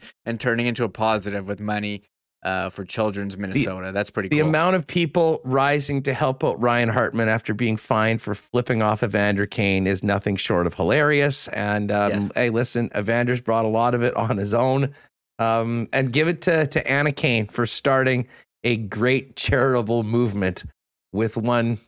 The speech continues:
Speaker 2: cheeky Instagram and a two hundred dollar payment to Mister, uh, to Mister Hartman.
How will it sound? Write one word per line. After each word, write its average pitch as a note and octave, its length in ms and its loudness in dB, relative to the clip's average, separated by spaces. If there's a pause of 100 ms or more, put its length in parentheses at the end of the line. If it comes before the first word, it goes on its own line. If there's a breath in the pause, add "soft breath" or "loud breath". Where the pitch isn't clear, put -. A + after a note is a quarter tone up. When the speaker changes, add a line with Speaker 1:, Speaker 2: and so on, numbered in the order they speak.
(180)
Speaker 2:
cheeky B2 440 0
Instagram G#2 840 0
and G#2 220 0
a G2 140 2 (140)
two B2+ 200 0
hundred A2 360 -2
dollar G#2 480 2 (240)
payment G#2+ 440 -2 (160)
to B2 120 -2
Mister, G2+ 440 0
uh, G2 140 2
to - 140 -4
Mister G2+ 360 -2
Hartman. G2+ 400 -2